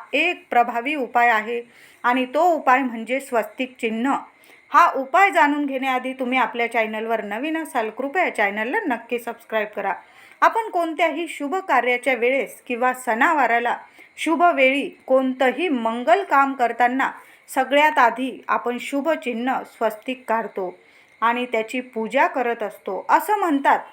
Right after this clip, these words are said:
आपण हे उपाय शुभ दिवशी केल्याने आपलं मंगल कार्य, शुभ कार्य, पूजा अर्चा फलदायी ठरते. हिंदू धर्मशास्त्रानुसार स्वस्तिक चिन्ह हे विघ्नहर्ता गणेश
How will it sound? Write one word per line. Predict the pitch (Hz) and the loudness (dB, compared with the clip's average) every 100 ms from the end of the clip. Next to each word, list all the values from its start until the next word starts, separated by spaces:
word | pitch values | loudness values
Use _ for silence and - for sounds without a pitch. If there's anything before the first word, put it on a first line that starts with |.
| - - - | -20 -18 2
आपण | 262 277 339 320 | 4 6 4 2
हे | 302 302 240 | -2 -2 -4
उपाय | 247 285 269 208 214 | 0 6 6 4 -2
शुभ | - 294 285 | -8 -4 -2
दिवशी | 240 240 226 285 | -2 -6 -10 -10
केल्याने | 277 226 233 262 269 196 - 214 | -4 0 2 2 0 -6 -6 -2
आपलं | 226 247 254 | -2 -2 -4
मंगल | 226 214 233 277 311 | -4 -8 -4 -4 0
कार्य, | 277 233 254 214 | 2 2 0 -4
शुभ | 196 - 247 | -6 -8 -4
कार्य, | 254 254 220 226 262 202 - | -4 0 0 2 -2 -4 -4
पूजा | 226 226 247 | -4 0 0
अर्चा | - 220 220 277 220 - - - - _ | 0 -4 -4 -2 -2 -2 -12 -20 -20 _
फलदायी | 311 330 370 277 254 302 339 | 2 6 6 6 4 4 -2
ठरते. | 269 254 269 285 170 - _ _ - | 0 0 0 -2 -2 -6 _ _ 0
हिंदू | 320 370 427 466 | 0 4 4 6
धर्मशास्त्रानुसार | 359 339 339 311 277 285 285 311 285 220 | 4 0 -2 -2 0 0 0 -2 0 -2
स्वस्तिक | 214 294 277 277 320 294 | -2 -2 -2 -2 -6 -4
चिन्ह | 277 247 262 | -2 0 0
हे | 247 277 | 0 0
विघ्नहर्ता | 208 240 269 302 254 247 254 | -2 -4 0 0 0 -2 -2
गणेश | 233 220 269 | -2 -4 -4